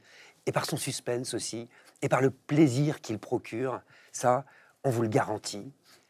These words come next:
Alors, on va parler de ces quatre livres en détail, mais j'aimerais d'abord, si vous le voulez bien, qu'on joue carte sur table ce soir. Je vous ai demandé d'apporter votre téléphone portable et je vais vous demander de le poser sur la table. Cet objet, si vous le voulez bien,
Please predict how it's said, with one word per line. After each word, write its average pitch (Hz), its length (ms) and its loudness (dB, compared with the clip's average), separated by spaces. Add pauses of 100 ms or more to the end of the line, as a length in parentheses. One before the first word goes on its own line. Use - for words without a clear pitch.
(160)
Alors, 156 160 8
on 143 40 6
va 143 100 6
parler 139 200 2
de - 40 -18
ces 123 120 0
quatre - 220 -6
livres 104 200 -2
en 101 80 -2
détail, 208 320 4
mais 147 180 4
j'aimerais 156 240 4
d'abord, 143 300 6
si 117 100 -6
vous 110 80 -4
le 110 80 -4
voulez 107 200 0
bien, 208 280 2 (260)
qu'on 175 120 4
joue 208 140 6
carte - 200 0
sur - 220 -2
table 92 400 2 (260)
ce - 160 -2
soir. 87 420 -4 (520)
Je - 100 -2
vous 202 60 4
ai - 20 0
demandé 156 580 2 (320)
d'apporter 185 440 -2
votre 110 160 -2
téléphone 143 340 0
portable 170 500 0 (260)
et 160 100 8
je 156 60 6
vais 220 100 4
vous 196 80 2
demander 147 280 6
de - 80 2
le 139 80 6
poser 175 360 2
sur - 160 0
la 117 120 4
table. 95 440 2 (280)
Cet - 260 6
objet, 131 420 8 (240)
si - 120 2
vous 113 120 4
le 110 40 4
voulez 123 220 8
bien, 110 260 4